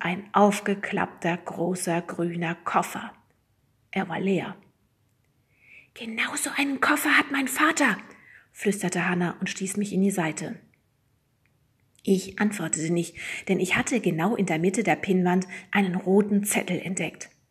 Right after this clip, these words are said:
„Bahnhofspark, Donnerstag, einundzwanzig Uhr fünfzehn“, stand darauf. „Da passt ganz schön viel Geld rein“,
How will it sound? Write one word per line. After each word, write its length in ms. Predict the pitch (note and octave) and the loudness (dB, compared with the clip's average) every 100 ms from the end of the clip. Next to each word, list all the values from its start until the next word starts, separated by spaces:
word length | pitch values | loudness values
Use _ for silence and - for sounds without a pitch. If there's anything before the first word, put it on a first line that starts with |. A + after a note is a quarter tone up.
| _ _ _ _ _ _ _ _ _ _ _ G#3 | _ _ _ _ _ _ _ _ _ _ _ 8
„Bahnhofspark, 1120 | G3+ B3+ C4 B3+ B3+ B3 - - B3 B3+ C4 - - - - | 8 8 4 4 4 4 -4 -2 2 2 0 -10 -20 -20 2
Donnerstag, 720 | G#3 G#3+ A3+ A3 A3 G#3+ - - - | 6 8 6 4 4 2 0 -8 2
einundzwanzig 840 | G#3 G3 G3+ - F#3 F3+ F#3 - | 6 6 4 2 2 2 -2 -2
Uhr 100 | A3 | -2
fünfzehn“, 680 | - F#3+ - - D#3 - - - _ - | 2 2 2 -6 -8 -8 -10 -20 _ -14
stand 340 | - E3 F#3 | -8 -6 -2
darauf. 460 | F#3+ D#3+ F3 - - _ _ _ _ _ _ _ _ _ _ _ _ | -2 -2 -4 -6 -18 _ _ _ _ _ _ _ _ _ _ _ _
„Da 120 | - - | 4 4
passt 320 | - C#4 - - | 6 4 4 2
ganz 240 | C#4+ D4+ | 2 2
schön 180 | E4 D#4 | 2 2
viel 300 | - D#4 D4+ | 4 6 6
Geld 360 | D4 E4 - | 6 6 4
rein“, 340 | C4 C4+ F#3+ | 4 6 4